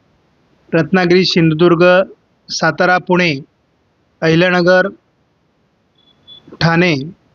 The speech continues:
या काही भागात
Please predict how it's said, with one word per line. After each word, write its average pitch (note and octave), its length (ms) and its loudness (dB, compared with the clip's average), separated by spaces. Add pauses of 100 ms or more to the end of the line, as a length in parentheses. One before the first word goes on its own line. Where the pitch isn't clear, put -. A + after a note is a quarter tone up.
(1700)
या A3+ 180 4
काही A#3 200 0
भागात F#3+ 380 0